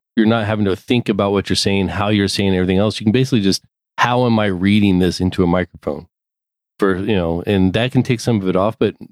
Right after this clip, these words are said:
not all of us are good writers to be able to write stuff like, I, I get inspired on my website. I'll put out something. It was about once a month, I'd write, like, a little small essay on, on certain topic, and it's all personal experience stuff.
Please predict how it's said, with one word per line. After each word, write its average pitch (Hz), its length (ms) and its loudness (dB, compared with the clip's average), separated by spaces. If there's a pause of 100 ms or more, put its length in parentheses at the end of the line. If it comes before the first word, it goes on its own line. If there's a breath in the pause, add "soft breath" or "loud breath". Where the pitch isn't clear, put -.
not 117 240 0
all 226 140 2
of 214 100 2
us 196 100 2
are 175 80 2
good 131 240 2
writers 101 500 0 (120)
to 98 220 2
be 104 180 -2
able 104 100 2
to 98 60 0
write 101 200 0
stuff - 200 -6
like, 90 160 -4
I, 120 200 -2
I 127 180 -2
get 135 260 0
inspired 113 560 0
on 104 80 2
my 101 80 2
website. 107 440 0
I'll 98 120 0
put 107 140 -2
out 104 180 -2
something. 104 360 0 (680)
It 107 60 2
was 117 220 2
about 110 280 -2
once 110 240 0
a - 20 2
month, 107 300 2
I'd 101 120 -2
write, 104 280 0
like, 98 160 -2
a 110 40 4
little 104 440 2 (420)
small 104 340 0
essay 120 440 0
on, 117 180 2
on 107 320 0
certain 113 260 -2
topic, 120 420 -2
and 101 100 0
it's - 80 -6
all 101 160 0
personal 110 360 -2
experience 113 460 0
stuff. 135 320 -2